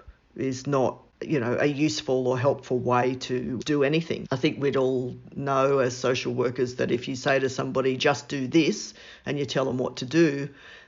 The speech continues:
that the likelihood of somebody doing it is very small. You know, we don't do that with other things. We don't tell people, "Just get a divorce,"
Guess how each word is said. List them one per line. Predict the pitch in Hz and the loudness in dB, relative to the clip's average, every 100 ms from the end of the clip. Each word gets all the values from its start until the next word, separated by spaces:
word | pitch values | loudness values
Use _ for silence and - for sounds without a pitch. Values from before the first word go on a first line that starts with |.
| _ | _
that | 143 - - _ | 0 0 -8 _
the | - | 0
likelihood | 135 135 - 127 131 117 | 2 2 2 0 0 0
of | 120 | -2
somebody | - 131 120 123 | -2 -2 0 -2
doing | 131 135 120 | 0 0 0
it | 113 | -2
is | 117 | -6
very | 117 - 127 110 | -10 -4 -2 -2
small. | 110 - 120 - - - | -8 -6 -6 -6 -10 -10
You | 123 | -4
know, | 131 | 2
we | 151 170 | 8 10
don't | 170 131 | 8 6
do | 147 | 2
that | 123 - | 2 0
with | 131 | 0
other | 139 143 | 0 0
things. | - 98 143 135 | -4 -8 -8 -6
We | |
don't | 127 120 117 - - - - - _ | -2 -2 -2 -6 -16 -20 -20 -20 _
tell | - 135 | 2 2
people, | 123 131 127 127 | 2 0 2 0
"Just | 127 202 - | 4 4 6
get | 170 | 6
a | 151 | 6
divorce," | 143 135 165 135 202 - | 2 6 8 8 4 -4